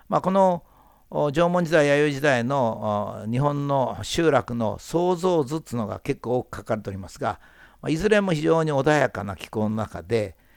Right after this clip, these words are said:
まあ、戦争なんかほとんどなく済んだと思うんですね。まあ、これはあの、日本列島に住んでる民族は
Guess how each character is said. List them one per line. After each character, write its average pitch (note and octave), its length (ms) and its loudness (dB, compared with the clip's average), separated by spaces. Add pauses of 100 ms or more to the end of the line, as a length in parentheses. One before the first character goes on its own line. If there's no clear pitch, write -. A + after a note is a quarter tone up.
(180)
ま G#2+ 80 -8
あ、 - 20 -6
戦 D#3 160 0
争 D#3 140 2
な D3 100 0
ん A#2 60 -8
か - 80 -10
ほ A#2 80 -4
と D3 160 -2
ん C#3 40 -4
ど A2 100 -6
な A#2 160 -2
く - 380 -14
済 - 180 -4
ん B2+ 60 0
だ G2+ 100 -2
と F#2+ 100 -10
思 F#2+ 100 -10
う - 40 -14
ん - 20 -18
で - 60 -20
す - 80 -8
ね。 C#3+ 180 0 (400)
ま - 80 -6
あ、 - 40 -8
こ F3+ 100 0
れ G3 80 8
は F#3 160 8
あ - 20 2
の、 E3 260 2
日 D#3 140 0
本 F3+ 320 2
列 F3 200 -4 (100)
島 C3+ 240 4
に C3 160 0
住 C#3+ 180 -4
ん - 20 -4
で C3 80 0
る A#2 80 0
民 A#2+ 180 0
族 A2+ 240 -6
は G2+ 200 0